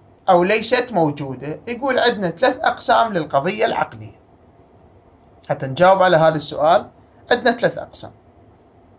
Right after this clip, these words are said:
القسم الأول اللي هو الدليل العقلي المستقل، مثل حسن العدل،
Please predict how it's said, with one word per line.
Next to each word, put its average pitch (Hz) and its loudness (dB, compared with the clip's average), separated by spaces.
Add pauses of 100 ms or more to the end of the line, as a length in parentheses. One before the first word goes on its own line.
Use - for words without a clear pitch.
(1000)
القسم 180 2
الأول 233 6 (560)
اللي 185 0
هو 214 4
الدليل 165 0
العقلي 226 -2
المستقل، 170 0 (840)
مثل 240 -2
حسن 220 0
العدل، 151 2